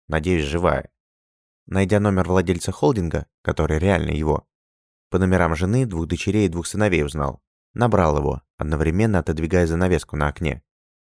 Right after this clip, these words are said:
На улице я рассмотрел няню. Кстати, американцы вообще ходят редко, даже к соседям не ходят, а ездят.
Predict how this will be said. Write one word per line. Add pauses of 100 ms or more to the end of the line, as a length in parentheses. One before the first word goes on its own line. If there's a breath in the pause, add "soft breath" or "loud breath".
(180)
На
улице
я
рассмотрел
няню. (400)
Кстати,
американцы
вообще
ходят
редко, (160)
даже
к
соседям
не
ходят,
а
ездят.